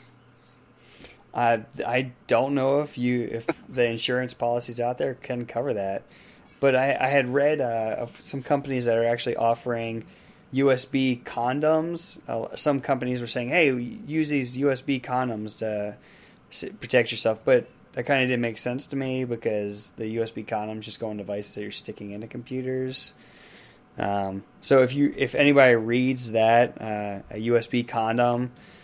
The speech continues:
just ignore any <laughs> advice about that, because that would be for something like your phone that you're plugging in to ensure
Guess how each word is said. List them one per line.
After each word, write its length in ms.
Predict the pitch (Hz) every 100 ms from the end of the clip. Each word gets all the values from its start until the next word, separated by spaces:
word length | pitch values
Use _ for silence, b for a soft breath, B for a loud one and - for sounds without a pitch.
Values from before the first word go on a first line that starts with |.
| b -
just 160 | 135
ignore 420 | 139 123 127 131
any 240 | 113 123 123
<laughs> 80 | 117
advice 340 | 123 123 127
about 360 | 139 135 139 151
that, 300 | 143 147 -
because 360 | 120 117 110
that 280 | 117 113 113
would 200 | 117 113
be 240 | 113 110
for 640 | 107 - 113 107 107 107 104
something 320 | - 117 117
like 180 | 110 104
your 120 | 117
phone 360 | 110 113 113 110
that 100 | 110
you're 120 | 110
plugging 460 | - 117 113 110 113
in 260 | 107 107
to 220 | 107 104
ensure 580 | 104 101 - 107 104 101